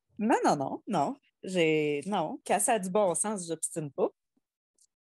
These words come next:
Speaker 2: savez, Véronique,
Speaker 1: Oui.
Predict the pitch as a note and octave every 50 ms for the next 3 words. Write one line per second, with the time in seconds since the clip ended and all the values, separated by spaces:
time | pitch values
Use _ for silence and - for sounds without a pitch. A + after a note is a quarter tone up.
0 | _ _ _ _ _ _ _ _ _ _ _ _ _ _ _ _ _ _ _ _
1 | _ _ _ _ _ _ _ _ _ _ - - D3 F3+ G#3+ G#3+ G3 D#3 C#3 C#3+
2 | C#3+ D#3+ F3+ F3 - _ _ _ _ _ _ _ _ _ _ _ _ _ _ _
3 | _ _ _ _ _ _ _ _ _ _ _ _ _ _ _ _ _ _ _ _
4 | _ _ _ _ _ _ _ _ _ _ _ _ _ _ _ _ _ _ - -
5 | G#3+ G#3